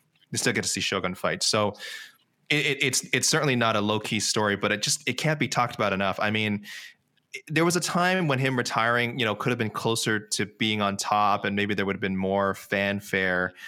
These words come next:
Um, as it is, again, it is almost secondary to, we are gonna have a light heavyweight champion, uh, <laughs> hopefully, uh, after Saturday. We have a tetralogy, the first ever tetralogy. Again, one of the,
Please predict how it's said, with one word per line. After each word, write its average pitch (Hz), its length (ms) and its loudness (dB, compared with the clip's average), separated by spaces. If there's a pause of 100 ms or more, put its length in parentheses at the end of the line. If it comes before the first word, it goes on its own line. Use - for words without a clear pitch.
(180)
Um, 98 240 0
as 104 220 0
it 107 60 2
is, 107 120 0
again, 107 260 0
it 92 80 2
is 101 140 0
almost 95 260 -2
secondary 95 440 0
to, 92 500 -2
we 92 80 -2
are 90 100 2
gonna 92 140 -2
have 92 120 -4
a - 20 -4
light 90 180 0
heavyweight 90 320 -2
champion, 90 480 -4 (320)
uh, - 120 -12 (300)
<laughs> - 280 -8
hopefully, 98 500 -2 (300)
uh, - 20 -2
after 87 300 0
Saturday. 95 560 0 (320)
We 98 100 -2
have 92 200 2
a 92 100 0
tetralogy, 101 580 0
the 85 80 -6
first - 240 -4
ever 92 180 -2
tetralogy. 92 680 -2
Again, 87 320 -4
one 95 100 -2
of 90 60 -2
the, 90 100 -2